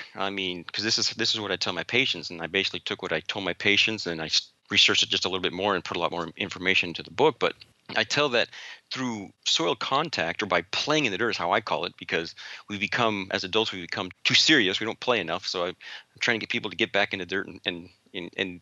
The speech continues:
think about it as playing, because it should be enjoyable. It's not, it shouldn't be work.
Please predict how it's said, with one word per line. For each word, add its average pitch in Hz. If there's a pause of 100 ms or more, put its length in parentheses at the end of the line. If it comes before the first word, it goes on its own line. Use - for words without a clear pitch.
think 254
about 214
it 107
as 92
playing, 101
because 98
it 107
should 233
be 254
enjoyable. 82
It's -
not, 139
it -
shouldn't 170
be 135
work. 92